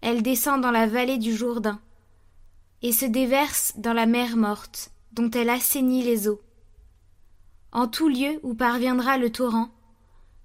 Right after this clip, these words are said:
tous les animaux pourront vivre et foisonner. Le poisson sera très abondant,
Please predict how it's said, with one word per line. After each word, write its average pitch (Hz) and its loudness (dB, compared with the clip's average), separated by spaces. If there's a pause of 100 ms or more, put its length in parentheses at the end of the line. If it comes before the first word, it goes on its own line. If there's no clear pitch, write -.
(100)
tous 330 -2
les 302 4
animaux 269 4
pourront 240 -4
vivre 240 -2
et 233 -2
foisonner. 226 -2 (1120)
Le 226 -2
poisson 254 -2
sera 226 -2
très 254 -4
abondant, 226 0